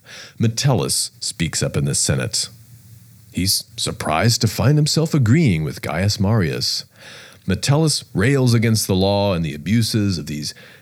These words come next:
demagogic tribunes of the plebs, and he assures his colleagues that he would never swear such an oath. So Metellus took the bait. And five days later, in the late afternoon,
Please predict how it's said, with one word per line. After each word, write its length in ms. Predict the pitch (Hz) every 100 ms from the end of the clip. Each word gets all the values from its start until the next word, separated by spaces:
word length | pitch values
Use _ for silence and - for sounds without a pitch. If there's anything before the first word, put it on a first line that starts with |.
| -
demagogic 840 | - 98 87 85 85 87 92 - -
tribunes 540 | - 104 95 87 87
of 60 | -
the 80 | -
plebs, 640 | - 80 78 76 - - - - - - -
and 80 | 104
he 80 |
assures 400 | 131 - 143 147
his 120 | 123 110
colleagues 500 | 120 117 120 110 92
that 100 | 90
he 100 | 139
would 180 | 135
never 400 | 120 131 98 71
swear 460 | 71 - 87 76 69
such 240 | - -
an 100 | 85
oath. 480 | 71 62 64 - - - - _ _ _ - _ _ _ _ _ _ -
So 240 | - -
Metellus 720 | 69 - - 71 90 - - - -
took 220 | 87 -
the 60 | 78
bait. 520 | 67 71 - - - - - - - _ - _ - - - - - - - -
And 100 | -
five 480 | - 107 127 139 117
days 360 | 117 117 104
later, 480 | 80 85 101 123 123 - - _ _ _
in 80 | 160
the 80 | 147
late 220 | 90 113
afternoon, 800 | 110 113 107 85 82 82 87 90